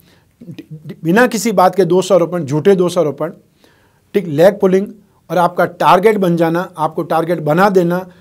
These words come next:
और somehow लिटिगेशन में उलझना, अर्थात या तो आप पर,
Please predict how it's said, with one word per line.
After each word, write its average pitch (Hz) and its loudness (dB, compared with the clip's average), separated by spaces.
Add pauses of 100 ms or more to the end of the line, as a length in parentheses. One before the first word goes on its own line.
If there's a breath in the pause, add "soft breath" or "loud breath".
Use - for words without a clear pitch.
(280 soft breath)
और 185 2
somehow 196 -2
लिटिगेशन 180 -2
में 175 -2
उलझना, 160 -2
अर्थात 147 -4
या 160 -2
तो 175 -8
आप 165 -6
पर, 208 -4